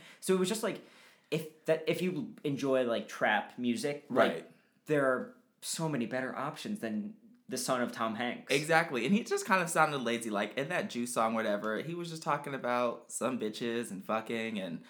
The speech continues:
Speaker 2: I was, like, listening, and it sounded like one of the bitches might be bisexual. I don't know. It's not really that important, but it was, she was just not very good is
Speaker 1: Mm-hmm.
Speaker 2: the point.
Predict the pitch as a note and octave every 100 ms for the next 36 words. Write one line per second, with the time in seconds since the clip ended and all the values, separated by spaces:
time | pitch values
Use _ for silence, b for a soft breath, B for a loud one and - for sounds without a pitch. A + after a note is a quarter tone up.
0 | B B B B _ _ _ - G2 A2+
1 | A#2 A#2 G#2 - G#2+ G#2 A#2 B2 A#2+ A2+
2 | G#2 F2 C#3 C3 G#2+ F2+ A#2 A#2+ G#2+ A2
3 | A2+ A2 G#2+ G#2 F2+ G2 A2 A2 B2+ -
4 | C3+ G#2 F#2 G#2 C#3 A#2 G#2+ G2 F2+ -
5 | - F#2 - G#2 G#2 A#2+ C3 B2+ C3+ B2
6 | A2+ G#2 A2 G#2 - E2 - - - -
7 | C#3+ B2 G#2 E2+